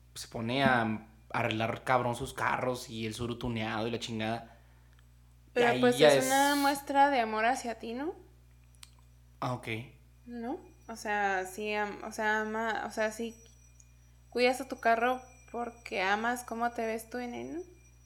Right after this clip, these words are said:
Speaker 2: Ya se vendría siendo como un tipo de amor propio. No sé.
Speaker 1: Pues, ah, el amor propio.
Speaker 2: Sí.
Speaker 1: También es, es exi-, existente.
Speaker 2: Sí, ¿te
Speaker 1: Es una
Speaker 2: amas?
Speaker 1: decisión amarte a ti mismo también, ¿no?
Speaker 2: Sí, claro, todos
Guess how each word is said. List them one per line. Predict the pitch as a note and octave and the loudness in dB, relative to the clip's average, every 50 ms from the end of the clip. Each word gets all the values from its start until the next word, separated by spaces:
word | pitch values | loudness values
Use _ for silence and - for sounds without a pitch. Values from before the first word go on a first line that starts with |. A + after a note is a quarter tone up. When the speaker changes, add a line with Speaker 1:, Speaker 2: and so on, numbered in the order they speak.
| _ _ _ - - - - | _ _ _ -20 -16 -10 -6
Speaker 2:
Ya | F#3+ G#3 A3+ | -6 -6 -6
se | A3 - A#3 | -8 -10 -10
vendría | A#3+ A#3+ A#3 - A3 | -10 -10 -10 -12 -14
siendo | A3 - A#3 A#3 A#3 A#3+ - | -14 -14 -18 -18 -18 -18 -20
como | - A3 A#3 - | -20 -18 -18 -16
un | - A#2 - A#2+ B2 - | -18 -18 -20 -20 -20 -20
tipo | - - - - - | -20 -20 -16 -12 -10
de | - G#2 | -10 -10
amor | F#2+ G2+ G#2 G#2+ - | -10 -10 -12 -14 -14
propio. | - - - - - - | -16 -18 -18 -18 -20 -18
No | - C#4+ - B3 C4+ | -10 -4 0 0 0
sé. | C4 - - - - - G2 - - - - - - - - - - - - - - _ _ - - | -2 -4 -8 -8 -8 -6 -8 -10 -14 -18 -20 -20 -20 -20 -20 -20 -20 -20 -20 -20 -20 _ _ -20 -12
Speaker 1:
Pues, | - B2 A#2+ A#2+ - | -8 -8 -6 -6 -4
ah, | - - - - E3+ E3+ | -2 -2 -2 -2 -2 -2
el | D3 | -2
amor | C3+ B2+ B2+ C3 B2+ - | -2 -2 -2 -4 -6 -6
propio. | - C3 C3 D3+ D3 F#3 C#3 A2+ - - - - - - - - - - - - - - - - | -4 0 0 0 0 0 -4 -4 -6 -14 -20 -20 -20 -20 -20 -20 -20 -20 -20 -20 -20 -20 -20 -18
Speaker 2:
Sí. | - A#2 A2+ A2+ G#2+ - | -14 -12 -12 -10 -8 -6
Speaker 1:
También | A#2+ A#2 A#2 A#2 | -4 -4 -4 -4
es, | A#2 A2+ A#2 | -4 -6 -8
es | A#2+ A#2+ | -10 -10
exi-, | A2+ - B2 A#2+ - | -10 -8 -6 -6 -6
existente. | B2 A#2+ - A#2+ - - - A#2 A2+ A#2 - - - - - _ _ _ _ _ _ _ _ _ _ _ _ - | -6 -10 -10 -14 -14 -10 -8 -8 -8 -8 -10 -16 -20 -20 -20 _ _ _ _ _ _ _ _ _ _ _ _ -20
Speaker 2:
Sí, | - - - A3+ A3+ A#3+ B3+ C4 - | -20 -16 -14 -12 -10 -10 -12 -8 -4
¿te | - | -2
Speaker 1:
Es | - G#3+ G#3+ | 0 2 6
una | G#3 G#3 G#3 | 8 8 8
Speaker 2:
amas? | G3+ - | 8 6
Speaker 1:
decisión | B2+ A2+ - C#3 D3 E3 E3+ - | 2 0 0 0 0 0 0 0
amarte | - D3+ D3+ D#3 D#3 D3+ D3+ E3+ | 0 0 4 4 4 4 2 0
a | D#3+ | -2
ti | E3 D3+ | -2 -2
mismo | C#3+ D3 D#3 D#3 C#3+ | -2 -2 -2 -4 -4
también, | - A2 A2 A2 A2+ B2 C3 | -4 -4 -4 -2 -4 -4 -4
¿no? | C#3+ | -4
Speaker 2:
Sí, | F#3+ G#3+ G#3+ A3 A3+ A3 | -4 -4 -4 -4 -6 -8
claro, | - A#3 A3 G#3 G#3 A#3 C4+ D4 | -6 -4 -2 0 0 0 0 -2
todos | C#4 - A#3+ A#3+ | -2 -2 -2 0